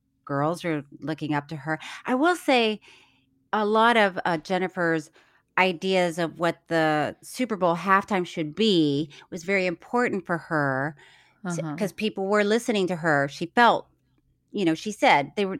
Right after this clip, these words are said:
Speaker 1: they were listening to me for the first time, and I have something to say."
Speaker 2: Yeah.
Speaker 1: You know? So it was also when Trump was president. It's
Speaker 2: Mm-hmm.
Speaker 1: when, you know, they were detaining families and children at the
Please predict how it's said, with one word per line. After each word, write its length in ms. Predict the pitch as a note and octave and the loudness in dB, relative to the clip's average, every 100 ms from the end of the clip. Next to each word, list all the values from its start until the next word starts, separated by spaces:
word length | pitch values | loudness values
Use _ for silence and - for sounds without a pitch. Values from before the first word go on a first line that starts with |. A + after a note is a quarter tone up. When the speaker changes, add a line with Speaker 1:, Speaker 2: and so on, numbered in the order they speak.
| - | -6
Speaker 1:
they 80 | G3 | -4
were 120 | F#3+ | -2
listening 440 | G#3+ B3+ G#3 G3+ F3+ | 2 2 2 -2 -2
to 140 | F#3 | -2
me 100 | F3+ | -2
for 160 | E3+ F3 | -2 -4
the 120 | - - | -6 -2
first 260 | G#3+ G3+ | 0 0
time, 420 | - F3 D3+ C#3+ C#3+ | -4 -4 -2 -2 -2
and 200 | E3 E3+ | 2 2
I 120 | F3+ | 2
have 260 | F#3 F3 E3 | 0 -2 -2
something 320 | - D#3+ C#3+ | -2 -2 -2
to 80 | C#3+ | -6
say." 400 | - C#3+ - - _ | -4 -6 -8 -14 _
Speaker 2:
Yeah. 260 | G3+ E3+ - | -8 -8 -6
Speaker 1:
You 80 | G#3 | 0
know? 200 | F#3+ F3+ F3+ - - - _ _ _ _ _ _ _ | 2 2 -2 -18 -20 -20 _ _ _ _ _ _ _
So 100 | - C4 | 4 6
it 60 | |
was 100 | C4+ | 8
also 280 | C4+ D#4 D4+ | 6 6 4
when 260 | B3 A#3 G#3+ | 4 2 0
Trump 340 | - G#3 G3+ | 2 2 2
was 100 | G#3+ | -2
president. 800 | - G#3 F#3 F#3+ F#3 F3+ F3+ F3 - | 0 2 2 2 4 4 4 0 -4
It's 200 | F3+ - | -6 -4
Speaker 2:
Mm-hmm. 100 | F3+ | 2
Speaker 1:
when, 480 | F#3 F3+ F3+ F3+ F3+ - - - _ _ | 4 6 4 2 -2 -12 -20 -20 _ _
you 140 | G#3 | -2
know, 140 | F#3 F3 | 0 2
they 140 | F3 | 2
were 100 | E3+ | -2
detaining 720 | D#3+ E3+ - F#3 F3+ F3 F3 E3+ - - - _ _ _ _ - | -4 -6 -2 2 4 2 0 -4 -14 -20 -20 _ _ _ _ 2
families 600 | G3 F3+ F3+ F3+ F3+ F#3+ | 4 6 4 2 0 0
and 160 | F3+ | -2
children 580 | E3 F#3 E3+ F3 E3 E3 - | -2 -2 0 2 2 0 0
at 200 | E3 E3 | -2 -2
the 360 | - E3+ E3+ D#3+ | -2 0 0 -2